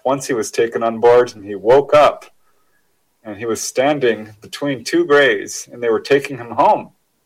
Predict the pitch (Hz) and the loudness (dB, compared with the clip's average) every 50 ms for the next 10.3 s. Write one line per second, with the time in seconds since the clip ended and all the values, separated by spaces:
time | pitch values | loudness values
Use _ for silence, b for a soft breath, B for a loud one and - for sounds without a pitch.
0 | _ _ _ _ _ - 123 120 - 147 147 135 131 131 131 139 143 143 135 - | _ _ _ _ _ -14 -12 -8 -4 -4 0 0 2 2 2 0 0 -2 -4 -4
1 | - 143 139 143 151 151 147 - 127 120 113 - - 117 - - 120 127 127 - | 0 2 4 4 2 0 -2 -10 -16 -16 -14 -12 -12 -10 -4 2 2 2 2 2
2 | - 139 127 120 120 110 120 123 127 131 139 135 123 113 113 110 123 131 143 147 | -2 -10 -8 -8 -8 -6 -2 0 2 2 2 2 0 -6 -4 2 4 6 6 6
3 | 143 123 113 110 117 - _ _ _ _ _ _ _ _ _ _ _ - 117 113 | 4 0 -2 -6 -6 -6 _ _ _ _ _ _ _ _ _ _ _ -10 -4 -2
4 | 117 117 120 117 110 113 113 117 120 123 127 131 - - - _ _ _ _ _ | 0 2 2 2 4 4 4 6 6 4 4 2 -2 -6 -18 _ _ _ _ _
5 | - 123 127 131 127 123 117 110 - - 127 117 117 113 - - 110 - - - | -4 -2 -2 -2 -4 -10 -10 -10 -4 0 2 2 2 2 -2 -12 -16 -14 -10 -8
6 | 113 110 110 110 117 123 127 123 - - 104 92 _ _ _ _ _ _ _ _ | -8 -8 -6 -4 -2 -4 -4 -4 -6 -12 -18 -18 _ _ _ _ _ _ _ _
7 | _ _ _ _ _ _ _ _ _ _ _ _ 110 107 104 107 104 107 107 101 | _ _ _ _ _ _ _ _ _ _ _ _ -16 -10 -4 -4 -4 -4 -2 -4
8 | 107 101 135 160 147 123 117 - - _ _ _ _ _ _ _ _ _ _ _ | -2 2 2 2 2 0 -2 -8 -18 _ _ _ _ _ _ _ _ _ _ _
9 | _ _ _ _ _ _ _ - 104 107 117 - _ _ _ _ 110 104 101 - | _ _ _ _ _ _ _ -14 -12 -12 -12 -14 _ _ _ _ -18 -16 -6 0
10 | - 120 113 110 - | 2 2 2 2 -2